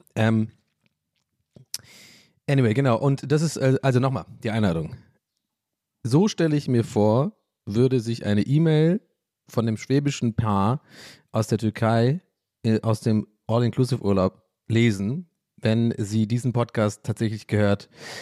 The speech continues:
äh, hätten. Also die Folge siebzig. Ja? So, Achtung. <laughs> Warte.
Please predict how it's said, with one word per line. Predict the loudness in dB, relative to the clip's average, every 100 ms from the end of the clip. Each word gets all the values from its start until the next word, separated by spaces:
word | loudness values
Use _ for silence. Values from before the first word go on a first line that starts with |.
| -18 _
äh, | -6 -4
hätten. | -4 -6
Also | -4 -2
die | 0 0
Folge | 0 2 2 2
siebzig. | -2 -4 -14 -14 -18 -20 -20 -12
Ja? | -4 -4 -4 _ _ _ -6
So, | -6 -6 _ -6
Achtung. | -4 0 -2 -2 _ -18 -18 _ -12
<laughs> | -12 -12 -20 -18 -12 -12 -8 -6 -6 -10 -10 -12 -14 -20 -20 _ -20 -20 -18 -16 -14 -16 -10 -10 -10 -20 -20 -20 -20 _ _ -2 0 -4 -4
Warte. | -6 -8 -14